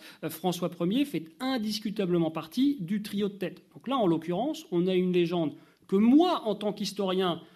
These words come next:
je suis obligé, dont je suis obligé de vous dire qu'elle est sans doute fausse, cette légende, mais que moi, en tant qu'historien, je suis obligé également de reconnaître que cette légende fausse nous dit quelque chose qui est fondamentalement, euh, vrai.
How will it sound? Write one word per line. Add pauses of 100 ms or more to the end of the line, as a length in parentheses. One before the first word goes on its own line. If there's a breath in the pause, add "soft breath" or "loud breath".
(300 loud breath)
je
suis
obligé,
dont
je
suis
obligé
de
vous
dire
qu'elle
est
sans
doute
fausse,
cette
légende, (420 soft breath)
mais
que
moi,
en
tant
qu'historien, (240)
je
suis
obligé
également
de
reconnaître (280 loud breath)
que
cette
légende
fausse
nous
dit
quelque
chose
qui
est
fondamentalement,
euh,
vrai.